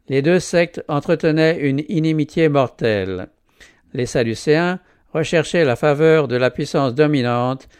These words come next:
afin de maintenir leur propre position et leur autorité. Les pharisiens,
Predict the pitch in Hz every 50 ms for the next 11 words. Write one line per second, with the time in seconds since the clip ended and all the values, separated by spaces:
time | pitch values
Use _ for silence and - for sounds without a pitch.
0 | _ _ _ _ - 131 131 - - 175 165 156 131 131 139 156 156 156 165 147
1 | 151 160 160 147 131 135 135 - - - 175 160 147 - 143 117 - - 156 131
2 | 123 131 123 - - 196 170 165 - - 139 127 139 135 117 135 147 - - 170
3 | 147 139 120 - - 110 104 101 101 - - - _ _ _ _ _ _ - -
4 | _ _ _ - - 113 - - 127 110 113 127 123 131 165 175 185 175